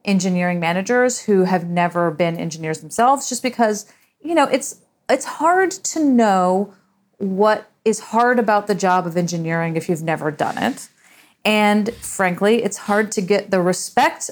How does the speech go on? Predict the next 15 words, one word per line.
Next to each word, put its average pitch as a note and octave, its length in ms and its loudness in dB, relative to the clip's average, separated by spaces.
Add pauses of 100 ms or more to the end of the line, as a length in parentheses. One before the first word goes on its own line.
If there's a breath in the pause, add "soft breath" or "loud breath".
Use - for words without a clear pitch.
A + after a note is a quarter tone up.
of F#3 180 2
engineers E3+ 840 0 (320 soft breath)
when G3 220 6
they G3 240 4
feel G#3+ 300 2
like F#3+ 200 0
you G3 120 2
really F#3 200 2
don't F3 200 2
understand E3 520 -2
their C3+ 160 0
job - 340 -2
and E3 120 -2
you E3 120 0
couldn't, E3+ 440 -2